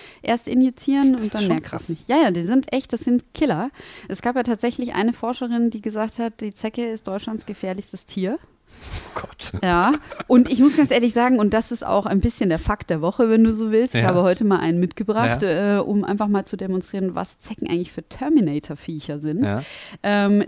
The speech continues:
Speaker 1: diese Dinger lassen sich nicht killen. Also es gibt Versuche, <clears throat> zum Beispiel in die Waschmaschine.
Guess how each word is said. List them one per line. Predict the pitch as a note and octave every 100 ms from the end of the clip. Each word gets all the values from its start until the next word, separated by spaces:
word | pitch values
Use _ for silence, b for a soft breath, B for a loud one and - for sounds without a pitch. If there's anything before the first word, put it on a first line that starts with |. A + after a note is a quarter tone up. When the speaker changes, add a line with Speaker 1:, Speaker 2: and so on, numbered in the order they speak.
| F#3
Speaker 1:
diese | A3 C#4 B3+
Dinger | G3+ G#3+ A3+
lassen | F#3+ - A3+
sich | A3 -
nicht | G#3+ -
killen. | - B3 D3 C#3+
Also | D#3+ E3+
es | - -
gibt | A#3+ - -
Versuche, | - F3 F3+ A3 D4 E4 - B B B -
<clears throat> | D#4 C4+
zum | A#3+
Beispiel | A3 A3+ -
in | B3+
die | A#3+
Waschmaschine. | F3 - C#3 D3+ D3